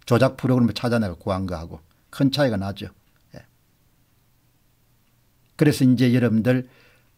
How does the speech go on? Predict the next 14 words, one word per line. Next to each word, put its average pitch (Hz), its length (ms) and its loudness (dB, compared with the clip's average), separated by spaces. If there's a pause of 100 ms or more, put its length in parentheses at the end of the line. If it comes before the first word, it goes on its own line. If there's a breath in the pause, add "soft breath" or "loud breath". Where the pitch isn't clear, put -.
(160)
중앙선거관리위원회 123 840 2
발표한 104 460 -4
정상적인 113 640 0
투표인 98 420 -6
당일 131 340 2
득표율이 107 640 -6 (200 loud breath)
사십일 107 560 -4
프로, - 340 -10 (300)
사전 123 340 2
득표율이 123 380 -2
사십 - 400 -8
프로 85 240 -12 (180)
똑같지 180 460 -4
않습니까? 92 560 -6